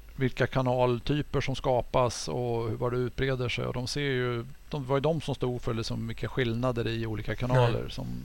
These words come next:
Speaker 1: eh, i olika regioner och såna saker. Så att de ser ju det breda perspektivet, för de är ju inte knutna till en specifik tjänst.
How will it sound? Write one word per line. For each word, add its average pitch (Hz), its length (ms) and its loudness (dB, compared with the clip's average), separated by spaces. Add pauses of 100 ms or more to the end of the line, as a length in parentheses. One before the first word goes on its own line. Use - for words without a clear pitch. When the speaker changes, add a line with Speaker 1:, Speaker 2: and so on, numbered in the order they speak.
Speaker 1:
eh, 65 220 -2
i 64 40 -2
olika 117 300 0
regioner 117 540 0
och - 100 -6
såna - 220 -6
saker. - 380 -8
Så - 120 -4
att - 160 -6 (560)
de 127 140 0
ser 147 160 6
ju 135 260 6
det 123 100 2
breda 123 520 4
perspektivet, 123 720 -2
för 127 80 -4
de 120 140 0
är 127 40 0
ju 127 60 0
inte 117 260 -4 (280)
knutna 117 520 -2
till - 160 -4
en 113 140 -2
specifik - 560 -6
tjänst. - 480 -2